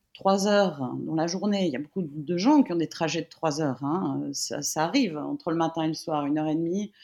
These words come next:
Pourquoi ? Parce qu'il y a des bouchons. Donc en fait, on peut pas circuler comme on veut, puisqu'on est, euh, on est limité par les bouchons, on est limité par les feux rouges. On a aussi, euh,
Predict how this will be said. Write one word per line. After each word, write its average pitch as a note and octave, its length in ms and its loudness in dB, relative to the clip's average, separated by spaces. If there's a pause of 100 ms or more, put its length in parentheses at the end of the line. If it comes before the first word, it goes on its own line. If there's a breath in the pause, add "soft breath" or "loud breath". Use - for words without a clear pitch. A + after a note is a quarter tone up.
(280 loud breath)
Pourquoi ? G#3 480 4
Parce - 160 -8
qu'il D#3 100 -4
y D3+ 60 0
a - 20 0
des E3 60 -4
bouchons. C#4+ 460 0 (520)
Donc C4+ 120 -10
en E3 60 -6
fait, B3+ 180 4
on F3 80 -2
peut - 80 -10
pas E3+ 100 -4
circuler E3 380 -4
comme F#3+ 180 0
on B3+ 80 6
veut, C4 300 0 (440)
puisqu'on F3 300 0
est, D#3+ 400 2
euh, C3+ 240 0
on E3 80 0
est D#3+ 80 4
limité F3 320 0
par C#3+ 180 -4
les D3+ 100 0
bouchons, B3 460 0
on F#3 60 2
est E3 60 2
limité E3 380 0
par C3+ 160 -6
les C#3+ 80 -6
feux - 120 -6
rouges. C4+ 380 4 (480 soft breath)
On F3+ 180 2
a F3 120 6
aussi, F3 520 0
euh, C#3+ 60 -2